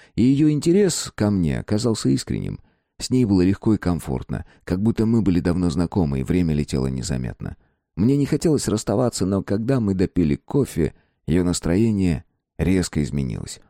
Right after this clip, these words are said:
Александра вдруг встала и объявила, что ей нужно вернуться к себе, потому что она еще не успела толком разложить вещи. Напряжение в голосе и явная спешка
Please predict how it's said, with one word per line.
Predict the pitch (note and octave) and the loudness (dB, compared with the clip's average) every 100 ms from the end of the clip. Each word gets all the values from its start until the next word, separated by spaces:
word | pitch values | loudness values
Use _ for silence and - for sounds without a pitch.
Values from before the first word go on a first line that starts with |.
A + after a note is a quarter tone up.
| _ _ - | _ _ -4
Александра | G#2 A#2+ - C#3+ F#2 E2+ | 0 0 0 0 2 0
вдруг | D2+ G2 - | 0 -2 -2
встала | - - C#3+ C3+ A#2 | -6 -6 -2 2 4
и | |
объявила, | F2+ F#2+ F#2 D3 C#3+ - - | 4 4 4 2 0 -6 -12
что | - | -2
ей | B2+ C3 | 2 4
нужно | C#3+ B2 G#2 | 2 2 2
вернуться | G2 G2 F#2+ - E2 | 2 0 -2 -4 -6
к | - | -4
себе, | - D#2+ D2+ D3 D3+ | -4 -4 0 0 2
потому | - D#2+ D#2 | 0 -2 -2
что | - | -4
она | D2 A2+ | -2 0
еще | C3 - | 0 0
не | A2 F2+ | 0 0
успела | D2+ C3 B2 | 0 0 0
толком | - F#2 F2 F#2 | 2 0 0 0
разложить | F2 C#2+ C#2+ D2 C#2 | 0 0 -2 -2 -4
вещи. | A#1+ B1+ - - - - _ _ _ | -2 -2 -2 -6 -10 -12 _ _ _
Напряжение | - E2 A2+ C#3 C#3+ | -4 0 2 2 2
в | G#2+ | 2
голосе | A2+ G#2+ F2 C#2+ | 2 2 2 0
и | |
явная | C#2+ E2+ F#2 E2 | 2 2 2 0
спешка | - B2 - | 0 -2 -2